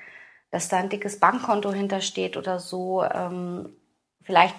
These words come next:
wenn man Lotto, im Lotto gewonnen hat oder so, dann kann ich's mir noch vorstellen. Und ist auch in Ordnung, wenn man's dann schafft oder so. Aber, ähm, ja,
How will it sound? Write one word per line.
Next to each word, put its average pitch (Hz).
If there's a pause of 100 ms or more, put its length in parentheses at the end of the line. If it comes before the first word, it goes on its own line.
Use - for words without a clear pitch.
(140)
wenn 175
man 175
Lotto, 185
im 185
Lotto 208
gewonnen 180
hat 180
oder 170
so, 175
dann 175
kann 185
ich's 180
mir 180
noch 170
vorstellen. 196
Und 170
ist -
auch -
in 190
Ordnung, 190
wenn 175
man's 180
dann 170
schafft 180
oder 170
so. 175 (480)
Aber, 185
ähm, 185 (320)
ja, 156